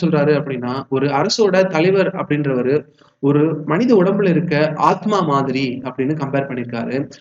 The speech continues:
அதுக்கப்புறம் வந்து சோஷியாலஜிஸ்ட் மார்சிலியஸும் ஜானும் அரசு அப்படிங்கிறது ஒரு தனி மனிதன் மாதிரி அப்படிங்கிறத கம்பேர் பண்ணியிருக்காங்க. அதுக்கப்புறம் ஹோபஸ் அப்படின்றவரு லேவியதான் அப்படின்ற சோஷியாலஜிஸ்ட் சொன்ன மாதிரி ஸ்டேட் அப்படிங்கிறது ஒரு சூப்பர் ஹியூமன்,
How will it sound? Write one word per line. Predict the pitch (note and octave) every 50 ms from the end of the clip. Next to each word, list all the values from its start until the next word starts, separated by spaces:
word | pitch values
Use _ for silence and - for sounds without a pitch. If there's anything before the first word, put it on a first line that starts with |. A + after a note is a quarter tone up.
| _ _
அதுக்கப்புறம் | _ - D#3+ E3+ - G3 F3+ G3 F#3+
வந்து | F#3 E3+ E3+ D#3 -
சோஷியாலஜிஸ்ட் | D#3+ D#3+ D#3 - E3 D3+ D3 C#3 C#3 D3 D3+ - - - - _ _ _ _ _ _ _ _ D3
மார்சிலியஸும் | D#3 F3 F#3+ - - - G3+ F3+ E3+ - E3+ D#3+ D#3+ E3 E3+ - _ _ - - -
ஜானும் | D3 D3+ E3+ F#3+ G3+ F#3 D3+ D3 D3 D3 D3 C#3+ C#3+ - _ _ _ _ _ _
அரசு | _ E3+ F#3 B3 B3+ - - B3+ B3+
அப்படிங்கிறது | G#3 E3 E3 E3+ E3+ F3 E3 C#3+ - D3 D3+ F3+ F3
ஒரு | D#3+ C#3+ D3 D3+
தனி | - D3+ E3+ A3+
மனிதன் | B3 A3 F3 F3 F3+ F#3 F#3+ F#3
மாதிரி | E3 C#3 B2+ B2+ B2+ C3 C3+ B2+ C3+ - - - _ _ _ _
அப்படிங்கிறத | C#3 - D#3 D#3+ D3+ - - C3 C#3+ D#3
கம்பேர் | D#3 C#3+ C#3 C#3+ C#3+ C#3+
பண்ணியிருக்காங்க. | C3+ B2+ B2 A#2+ A#2+ A#2+ A2+ A2+ A2 A#2+ C#3 D3 - - _ _ _ _
அதுக்கப்புறம் | _ E3 F3 - F3 F3 F3 E3 E3+ F3+ E3+ F3 -
ஹோபஸ் | - F3 F#3+ F#3+ F3+ G3+ F#3+ - - - - - - -
அப்படின்றவரு | - - D3 C#3+ C#3+ C#3 C3+ B2+ B2 A#2+ B2 C3 C#3+ B2 - - - _ _ _ _ _ _
லேவியதான் | - D3+ D#3+ G3+ A#3+ B3+ C4+ A#3+ - A#3+ G3+ G#3 G#3
அப்படின்ற | G3 E3 D3+ D#3+ D#3 E3 D#3+ D#3+
சோஷியாலஜிஸ்ட் | F3 F#3 F#3+ - G3+ F#3 F3 E3+ E3+ - - - - C#3 C3+ C3 C#3
சொன்ன | C#3+ C#3+ D#3 E3
மாதிரி | D#3 C#3+ C3+ B2+ B2 B2+ B2+ C#3 D#3 D#3+ D3+ - - _
ஸ்டேட் | - - - G#3+ A#3 C4 C4+ -
அப்படிங்கிறது | - F3 D#3 E3+ D#3+ D#3+ D3+ C#3 C3 C#3 D3 D#3 - -
ஒரு | - - D3 D3
சூப்பர் | - F#3 G3 G3 - G#3 F3 D3
ஹியூமன், | D3 C3+ C3 C3 C3 C3 A#2+ -